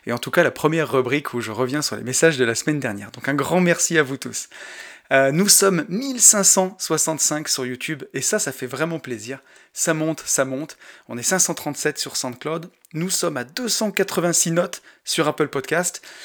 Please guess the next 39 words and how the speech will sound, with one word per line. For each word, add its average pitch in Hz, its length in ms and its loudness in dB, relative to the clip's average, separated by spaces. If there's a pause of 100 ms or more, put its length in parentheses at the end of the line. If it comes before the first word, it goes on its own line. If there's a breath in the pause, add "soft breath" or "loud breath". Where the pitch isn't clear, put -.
(260 loud breath)
et 175 280 4
un 208 180 4
nouveau, 170 420 2
euh, 120 180 0
commentaire 147 540 2
avec 131 220 -4
une 147 80 -4
note 170 180 0
cinq 147 220 0
étoiles 131 280 -2
cette - 180 -6
semaine. 131 320 -6 (420 loud breath)
Donc 120 120 -12
un 120 60 -6
grand 131 280 0
merci 143 500 -2
à 123 100 -8
Thomas 123 360 -2 (260 soft breath)
pour - 120 -20
ton 123 100 -12
commentaire 135 420 -4
cinq 135 220 -2
étoiles. 135 320 0 (320 loud breath)
Ça - 140 -6
fait 147 100 -2
vraiment 165 460 2
très, 170 200 0
très - 200 -2
plaisir. 123 380 -6 (640 loud breath)
Et 220 80 4
nous 180 120 4
sommes 151 420 2
cinq - 300 6
mille 196 240 4
huit 165 240 -4
cent 170 180 2
treize 147 480 -2
sur 165 300 -2
Insta. 143 360 -4